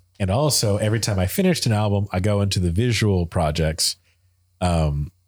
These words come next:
I go into visual projects, and even if they're quite, uh, short pieces, there's still a huge amount of work to be put together. So I started to veer away from the thing being a live performing ar-, you know, being a live performing artist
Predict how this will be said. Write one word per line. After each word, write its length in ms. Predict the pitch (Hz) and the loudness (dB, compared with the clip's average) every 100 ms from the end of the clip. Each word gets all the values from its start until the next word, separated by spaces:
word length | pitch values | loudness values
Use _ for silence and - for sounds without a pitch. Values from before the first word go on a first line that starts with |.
| - | -6
I 80 | 104 | -2
go 100 | 104 | 0
into 200 | 92 87 | 0 0
visual 280 | 113 110 98 | 0 0 0
projects, 520 | 98 90 85 85 - | 0 0 2 2 0
and 140 | - 95 | 0 2
even 540 | 101 98 92 87 95 - _ - | 2 2 2 2 -2 -6 _ -6
if 200 | 104 - | -4 -2
they're 100 | 90 | -4
quite, 360 | - 98 90 - _ | -2 -2 -2 -8 _
uh, 380 | - 87 82 76 73 | -2 0 2 0 -2
short 300 | - - 98 | -4 -4 -4
pieces, 600 | - 175 165 - 104 95 - - - - | -2 0 0 2 0 0 -4 -14 -14 -4
there's 160 | 92 | -2
still 200 | - 135 | 0 -2
a 40 | 117 | 0
huge 280 | 120 113 | 2 2
amount 220 | 107 101 92 | 2 0 0
of 100 | 87 | 0
work 280 | 98 92 - | 0 0 -2
to 80 | |
be 140 | 92 82 | -2 -2
put 280 | - - 87 | -2 -6 -4
together. 560 | 76 90 107 85 73 - _ _ _ _ | -4 -2 -2 0 -2 -6 _ _ _ _
So 160 | - | -4
I 40 | 95 | -2
started 440 | - 139 123 113 | 0 0 0 0
to 120 | 101 90 | 0 0
veer 200 | 113 113 | 0 2
away 320 | 101 101 101 | 2 0 0
from 440 | - 101 92 92 - | -2 -2 0 -2 -2
the 100 | 95 | -4
thing 380 | - 107 92 90 | -2 -2 0 0
being 240 | 90 92 | 0 -2
a 100 | 85 | 0
live 380 | 85 98 117 120 | 0 0 0 0
performing 500 | 101 - 92 87 85 | -4 -2 0 2 0
ar-, 200 | 80 82 | -2 -4
you 80 | 104 | 0
know, 80 | 90 | 0
being 200 | 87 101 | 0 -2
a 60 | 82 | 0
live 260 | 95 117 | 0 -2
performing 360 | - - 90 87 | -4 -4 -4 0
artist 420 | 85 82 85 - | 0 2 0 -4